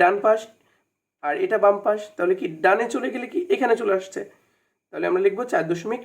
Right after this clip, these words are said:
নয় আনসার হয়ে গেল। এবার দেখো ভাগ করলে যদি এটা ভাগ করি, শূন্য দশমিক চার নয় ভাগ দশ। আমি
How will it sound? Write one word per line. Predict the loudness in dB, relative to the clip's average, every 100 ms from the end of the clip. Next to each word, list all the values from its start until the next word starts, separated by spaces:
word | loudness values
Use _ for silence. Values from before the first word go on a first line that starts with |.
| -2
নয় | -2 -2
আনসার | -4 -6 -10 -12 _
হয়ে | -4 -4
গেল। | -4 -8 -14 _ _ _
এবার | -6 -4 -4
দেখো | -4 2 0 0 -8 -2
ভাগ | 0 0 -2
করলে | 0 2 2
যদি | 4 2
এটা | 2
ভাগ | 0 0
করি, | -2 0
শূন্য | 2 2
দশমিক | 2 0 -2 0
চার | -2 0 0
নয় | 2 2 2 0 -10 _ _ _ _ _
ভাগ | 0 0 0 -6 _ -4
দশ। | -2 -2 -10 -20 _ _
আমি | -4